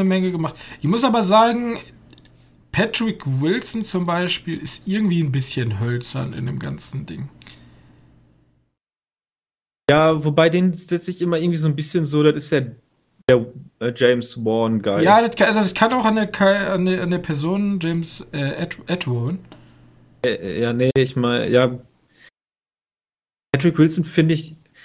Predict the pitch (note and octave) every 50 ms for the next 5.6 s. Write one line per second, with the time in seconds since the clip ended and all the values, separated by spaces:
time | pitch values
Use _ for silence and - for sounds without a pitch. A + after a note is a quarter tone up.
0 | - - _ _ _ _ _ - B2+ C3+ C#3+ C3+ C3+ C3+ - _ _ _ _ _
1 | _ - C3 A#2 - _ _ _ _ _ _ _ _ _ _ _ _ _ _ _
2 | _ _ _ _ _ _ _ _ _ _ - F3 F3 - - A3 G3+ G3 F#3 F#3+
3 | - G3 G3 G3+ G3 - - - E3+ E3+ F3 F3 E3+ E3 D#3+ D3 C#3+ C3+ D#3+ D#3+
4 | D#3+ D#3 D3+ D3 D3+ D3+ D3+ - - D3+ C3+ C3+ - C#3 C3 B2+ C3 B2+ A#2 A#2
5 | A#2+ A#2+ A#2+ A2+ - - G2+ G2+ A#2 - _